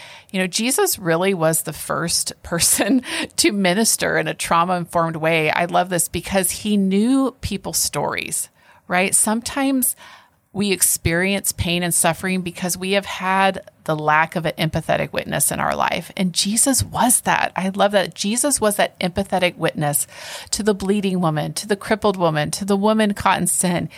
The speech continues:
He was that empathetic witness, and he said, "Come, you will find healing, and I will be with you." And so we want to invite you again to be with us. Join us in this journey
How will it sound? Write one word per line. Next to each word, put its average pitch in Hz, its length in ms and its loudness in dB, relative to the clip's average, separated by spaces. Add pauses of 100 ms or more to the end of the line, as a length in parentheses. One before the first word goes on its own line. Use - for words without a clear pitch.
(240)
He 233 200 -4
was 240 160 2
that 233 140 4
empathetic 196 520 0
witness, 175 380 0
and 190 100 -4
he 196 100 -4
said, 185 400 2 (360)
"Come, 170 500 2 (400)
you 202 160 2
will 226 140 4
find 220 260 2
healing, 196 460 0
and - 160 -6
I 208 280 0
will 185 200 2
be 160 240 -2
with 165 560 0
you." 165 380 -6 (520)
And 196 100 2
so 226 200 2
we 220 200 0
want 233 440 2
to 202 320 2
invite 180 480 0
you 180 100 -2
again 160 380 -4
to - 180 -2
be 185 440 -2 (100)
with 170 280 -2
us. 156 280 0
Join 202 500 2
us 247 160 0
in 202 140 4
this 185 240 -2
journey 156 560 -4